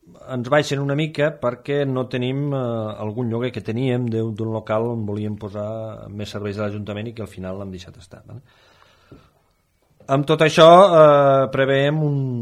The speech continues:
un increment, com ja he dit, d'un tres per cent de les despeses, eh, que, mm, hem de tindre en compte que també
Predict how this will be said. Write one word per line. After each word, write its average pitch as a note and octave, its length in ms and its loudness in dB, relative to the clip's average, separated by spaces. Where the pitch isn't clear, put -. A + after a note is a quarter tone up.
un A#2+ 100 -6
increment, A#2+ 380 -6
com B2 100 -6
ja A#2 140 -4
he A2 80 -4
dit, A#2+ 100 -10
d'un G#2+ 240 -6
tres G#2 220 -10
per - 240 -10
cent G2+ 180 -8
de G2 140 -8
les F2+ 100 -10
despeses, G#2+ 560 -8
eh, - 460 -20
que, F#2+ 160 -18
mm, F#2 720 -12
hem F#2 100 -10
de F#2+ 80 -10
tindre G2 240 -10
en F#2+ 60 -10
compte G#2 400 -8
que G2 160 -12
també G2 400 -6